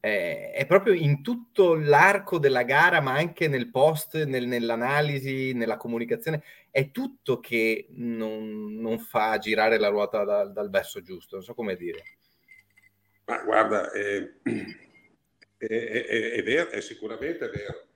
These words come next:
Speaker 2: però io ho visto che, e noi di giovani ne abbiamo tanti che vanno anche forte e tutto, però è, è un po' il concetto di base che è sbagliato, perché corrono sempre qui,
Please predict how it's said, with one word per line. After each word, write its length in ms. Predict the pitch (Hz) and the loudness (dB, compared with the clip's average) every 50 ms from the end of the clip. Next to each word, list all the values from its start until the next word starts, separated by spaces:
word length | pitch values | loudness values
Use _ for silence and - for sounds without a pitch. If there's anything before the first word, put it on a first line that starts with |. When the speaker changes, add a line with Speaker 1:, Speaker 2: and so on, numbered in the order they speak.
| _ _ _ _ _ | _ _ _ _ _
Speaker 2:
però 460 | - 120 123 147 151 143 120 110 101 104 | -12 -8 -6 -4 -4 -4 -4 -6 -8 -8
io 200 | 117 131 160 165 | -6 -4 -4 -4
ho 40 | 135 | -4
visto 600 | 113 127 123 - - 123 113 110 104 - - _ _ _ - 76 71 _ _ _ _ _ _ _ | -4 -6 -8 -8 -8 -8 -8 -8 -8 -12 -16 _ _ _ -20 -20 -20 _ _ _ _ _ _ _
che, 140 | _ - 113 | _ -16 -14
e 120 | - 123 | -12 -12
noi 400 | 113 135 180 175 120 - - - _ - 120 120 | -8 -4 -4 -4 -4 -6 -12 -16 _ -20 -20 -14
di 160 | 110 120 123 | -12 -12 -8
giovani 440 | 113 123 - - 180 180 - - 151 | -4 -2 -2 0 0 0 0 0 0
ne 200 | 135 123 113 - _ _ _ _ | 0 -2 -6 -6 _ _ _ _
abbiamo 580 | - 120 120 120 127 127 123 123 117 98 - _ | -8 -6 -6 -4 -4 -4 -6 -6 -8 -10 -12 _
tanti 600 | - 117 113 120 131 135 131 - - _ - 139 | -10 -8 -6 -6 -6 -8 -8 -12 -18 _ -14 -12
che 140 | 139 - 110 | -8 -8 -8
vanno 240 | 101 110 113 113 113 | -8 -6 -8 -8 -8
anche 220 | 110 107 - 110 | -8 -8 -8 -10
forte 440 | - - 110 104 107 110 110 - 110 | -10 -10 -12 -10 -8 -10 -8 -8 -10
e 60 | 98 | -10
tutto, 320 | - 104 98 98 - 90 _ | -8 -12 -14 -14 -16 -18 _
però 480 | - 143 170 175 127 107 - - - _ _ _ _ _ _ _ _ _ | -8 -6 -4 -2 -2 -4 -4 -8 -14 _ _ _ _ _ _ _ _ _
è, 120 | _ - 120 | _ -14 -8
è 160 | 123 143 170 | -4 -2 -2
un 120 | 165 151 | -2 -2
po' 220 | - 160 160 156 143 | -2 -2 -2 0 -2
il 120 | 135 - | -2 -4
concetto 400 | - 131 120 - 151 156 156 151 | -4 -6 -4 -4 -4 -4 -4 -4
di 100 | 147 117 | -4 -4
base 400 | 113 110 113 127 135 117 113 - | -4 -4 -6 -4 -6 -6 -6 -8
che 100 | - 107 | -10 -10
è 40 | - _ | -12 _
sbagliato, 540 | - 101 - - 101 101 92 90 - 104 | -14 -14 -12 -8 -8 -8 -8 -8 -10 -12
perché 460 | - - 113 - - 139 131 120 - - | -10 -10 -10 -6 -4 -4 -4 -4 -6 -8
corrono 340 | - 131 135 143 135 135 | -12 -12 -12 -10 -12 -12
sempre 320 | 123 - 139 - - 135 - | -10 -10 -12 -10 -10 -16 -14
qui, 380 | - 131 123 117 110 - - | -10 -8 -6 -6 -6 -6 -10